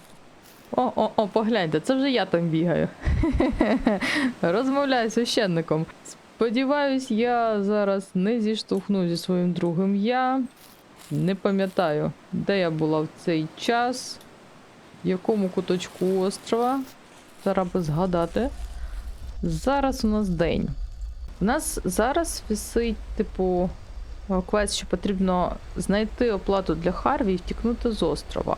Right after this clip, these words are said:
Але, наскільки я пам'ятаю, в мене ще є невиконане завдання вночі. Типу, мені потрібно завадити відьмі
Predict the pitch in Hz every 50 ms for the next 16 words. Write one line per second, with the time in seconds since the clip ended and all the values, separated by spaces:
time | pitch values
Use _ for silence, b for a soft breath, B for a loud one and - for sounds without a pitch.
0 | - - - 165 175 190 247 294 277 247 220 - - 240 220 - 220 208 196 -
1 | 196 190 196 185 185 180 - 294 339 359 294 240 214 B B B B B B B
2 | B B B - 180 226 285 320 330 311 302 - - - 262 254 247 226 208 220
3 | 247 285 320 302 277 269 254 208 240 254 254 - 269 247 233 233 226 233 226 208
4 | 190 208 208 202 196 214 220 220 208 190 175 170 175 165 170 180 - - 269 339
5 | 392 - - - - - - - - B B B B B B B - 175 170 -
6 | 254 233 214 226 254 349 359 - 254 - - 226 262 262 269 247 233 240 240 240
7 | 240 240 208 - - - - - - - - - - - - - - - - 180
8 | 160 147 208 233 240 233 262 254 233 185 190 180 - - 165 165 165 180 208 214
9 | 175 180 202 233 294 381